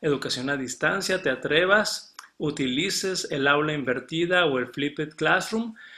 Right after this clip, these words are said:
para que tus estudiantes tengan la oportunidad de vivir otra experiencia.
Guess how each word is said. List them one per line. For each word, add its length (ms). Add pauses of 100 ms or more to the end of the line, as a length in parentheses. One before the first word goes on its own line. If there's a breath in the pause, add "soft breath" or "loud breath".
(160 loud breath)
para 260
que 80
tus 220
estudiantes 580
tengan 340
la 60
oportunidad 800 (380 soft breath)
de 680
vivir 500
otra 420
experiencia. 680